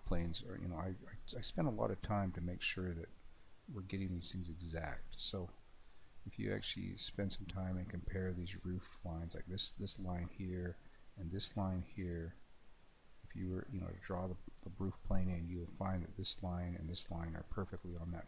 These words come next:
plane, and the same goes for this line and this line and this line. And, and then they all meet at a point right there, you know, above, uh, uh, I can't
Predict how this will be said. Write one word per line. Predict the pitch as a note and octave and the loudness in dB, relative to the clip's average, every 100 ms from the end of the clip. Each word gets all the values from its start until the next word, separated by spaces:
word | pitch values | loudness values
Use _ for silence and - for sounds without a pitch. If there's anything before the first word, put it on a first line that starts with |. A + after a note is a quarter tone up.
| - | -4
plane, | F2 D#2+ E2 | -2 0 -2
and | E2+ D#2+ | -2 -2
the | - | 0
same | F2+ E2 | 2 0
goes | D#2+ E2 | 0 -4
for | - F2+ | -4 -4
this | F#2 - | -2 -2
line | E2+ E2 E2 D#2+ | -2 -2 -2 -4
and | D#2+ | -4
this | - - D#2+ | -6 -6 -4
line | D#2+ | -2
and | D#2 | -2
this | D#2+ - | -2 -4
line. | - - - - - - - - - | -6 -10 -14 -16 -16 -14 -12 -8 -4
And, | F2+ E2 E2 | -2 0 0
and | F2 E2+ | 0 0
then | E2 | 2
they | E2+ | 0
all | F2 | 0
meet | E2+ F2+ F2+ | 2 2 2
at | D#2 | -2
a | D#2+ - - - - - | -4 -10 -14 -18 -6 -2
point | - F2 D#2+ | 0 0 -2
right | D#2+ D#2+ - | -4 -4 -4
there, | E2+ E2 E2 - - - - - - - - - - - - - | -4 -2 -2 -6 -10 -14 -14 -16 -18 -18 -18 -20 -18 -16 -12 -8
you | E2+ | -4
know, | D2 D2+ | -4 -2
above, | F2+ E2 D#2+ - F3 | 0 0 -2 -6 -10
uh, | E2 D#2 - - - - - - - - - - - - - - - - - - - - C#2 | -8 -8 -10 -12 -14 -16 -20 -20 -20 -20 -20 -20 -20 -20 -20 -20 -18 -18 -18 -20 -20 -16 -10
uh, | C#2 | -10
I | - | -10
can't | - | -12